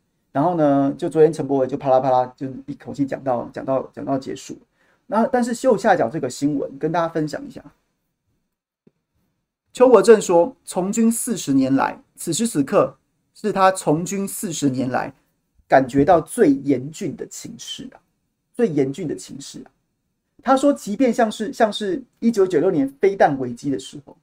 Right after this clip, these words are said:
一九九六年飞弹危机的时候，那时候不是一直在说什么这个，这个两，这个两岸可能会开战，然后共军可能会拿，会拿攻下台湾的外岛或什么，或外岛中的离岛什么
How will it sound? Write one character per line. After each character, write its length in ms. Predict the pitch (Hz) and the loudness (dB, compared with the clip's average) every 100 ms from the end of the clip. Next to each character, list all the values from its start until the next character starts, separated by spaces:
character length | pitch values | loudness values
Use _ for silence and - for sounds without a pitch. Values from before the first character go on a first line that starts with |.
| _ _ _ | _ _ _
一 100 | 277 | 2
九 120 | 247 | 2
九 100 | 233 | 4
六 100 | 180 | 2
年 160 | 202 147 | 2 0
飞 140 | 170 | 2
弹 120 | 170 139 | 4 2
危 100 | 131 | -2
机 140 | - | -6
的 80 | 135 | -10
时 160 | - 110 | -10 -14
候， 120 | - _ | -16 _
那 140 | - 254 | 0 2
时 120 | 214 | 4
候 80 | 220 | 4
不 100 | 175 | 2
是 120 | 208 | -10
一 40 | |
直 40 | 190 | 0
在 160 | 165 | 2
说 200 | 156 165 | 2 -2
什 100 | 160 | -4
么 260 | 131 123 117 - | -4 -4 -6 -8
这 60 | |
个， 320 | 147 127 123 135 139 _ _ _ _ | -4 -4 -4 -10 -14 _ _ _ _
这 80 | - | -6
个 240 | 139 131 | 0 0
两， 160 | 131 120 - | 0 -4 -6
这 120 | - | -4
个 80 | 151 | 0
两 120 | 135 | 2
岸 140 | 135 151 | 2 0
可 60 | |
能 80 | 135 | 0
会 80 | 151 | -2
开 260 | - 156 | 0 -2
战， 240 | 147 - - - | 0 0 0 -2
然 80 | |
后 80 | 135 | -6
共 180 | 190 160 | -2 -2
军 200 | 147 160 | -4 -6
可 100 | 151 | -6
能 120 | 135 | -4
会 120 | 151 | 0
拿， 340 | 143 131 123 117 _ | 0 0 -6 -10 _
会 140 | 175 147 | -4 -2
拿 280 | 127 123 123 | 0 -2 -6
攻 200 | 151 160 | -6 0
下 160 | 165 | 2
台 140 | 143 131 | 2 2
湾 120 | 143 | 2
的 60 | |
外 220 | 143 170 139 | 6 6 6
岛 180 | 110 | -2
或 100 | - | -4
什 140 | 139 - | -8 -10
么， 80 | - | -4
或 100 | 170 | 4
外 120 | 180 | 4
岛 140 | 147 | 4
中 140 | 143 147 | -2 -2
的 120 | 135 | -2
离 120 | 127 | -2
岛 180 | 156 - | -4 -4
什 100 | |
么 60 | - | -8